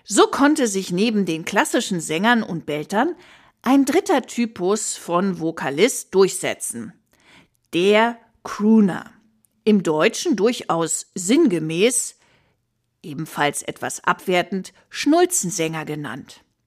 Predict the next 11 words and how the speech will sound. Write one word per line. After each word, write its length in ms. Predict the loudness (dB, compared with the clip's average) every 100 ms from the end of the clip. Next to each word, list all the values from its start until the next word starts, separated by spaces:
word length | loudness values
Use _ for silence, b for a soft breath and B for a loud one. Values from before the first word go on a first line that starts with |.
| _ _ _ B B B _
Der 120 | 2
junge 300 | 6 6 4
Frank 320 | 0 2 2
Sinatra 680 | 0 -6 -4 2 0 2 -2
zum 240 | -2 -8 -8
Beispiel 580 | -6 -6 -6 -4 -4
war 160 | -4 -6
einer 380 | -2 2 2 2
der 240 | -2 -8
frühen 520 | -10 -4 2 4 2
Crooner. 560 | 0 -4 -2 -2 -4 -14